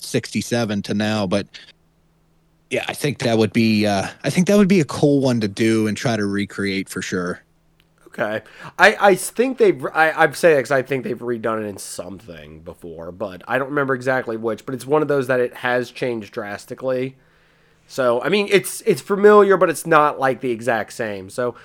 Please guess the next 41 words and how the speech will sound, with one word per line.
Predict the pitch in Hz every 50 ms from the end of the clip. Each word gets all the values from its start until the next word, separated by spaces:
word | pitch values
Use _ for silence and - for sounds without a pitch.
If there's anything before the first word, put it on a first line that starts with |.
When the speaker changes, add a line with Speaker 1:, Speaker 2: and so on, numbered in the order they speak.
| - - - _ _ -
Speaker 2:
no, | 226 214
yeah, | 170 139 131
I | 117
think | 113 135 131 120
that, | 131 131 135 - 135
that | 131 127 131
would | 127
be | 127 127 120
interesting | - 127 127 117 - - 135 123 - - 123 120
to | 117
cover, | 117 151 143 135
and | 127 117
I | 110
heard | 117 127 127 120
that | 117 113
it | 123 123
is | 123 123 113 123
a | 123 120
hike | 110 - 123 127 131 127 -
and | 151 139 135
a | 135 131
half | 131 127 147 147 135 120 117 - -
to | -
get | 117 131 127 120
out | 123 127 131 131 - 120
there. | 104 92 87 87 85 87 87 - _ _ _ _ _ _ _ _ _ _ _ _ _ _ _ _ _ _ _ _ _ _ _ _ _ _ _ _
Still, | _ 214 - - - 127 117
Speaker 1:
Yeah. | 127 127 135 117 90
Speaker 2:
like, | 104 117 113 - 120
it's, | 131 131 131 - -
it's | 151 147 - -
still | - - 185 185 180 165
kind | - 151 151 143 143 131
of | 127 127
off | 131 131 123 - -
in | 127 123
its | 113 - - - -
own | 156 139 123 120 113 113 110 110 104 101 - _ _ _ _ _ _ _ _ _ -
realm | 120 117 120 127 127 127 120 117 117 113 110 117
of | - - 120 113 107 104
stuff. | - - - 131 117 104 90 82 - _